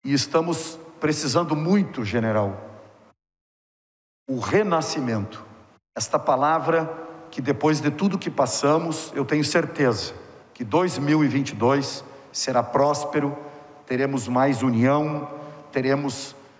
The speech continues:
mais afinidades, sempre com um único intuito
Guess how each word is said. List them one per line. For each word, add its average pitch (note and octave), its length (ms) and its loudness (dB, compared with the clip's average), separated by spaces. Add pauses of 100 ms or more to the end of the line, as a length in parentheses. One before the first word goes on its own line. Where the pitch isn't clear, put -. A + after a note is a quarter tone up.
mais C#3+ 560 0 (340)
afinidades, B2+ 1120 0 (1040)
sempre G#3+ 540 0
com D#3+ 160 -4
um D#3+ 140 0
único F3+ 280 2
intuito C#3+ 560 -2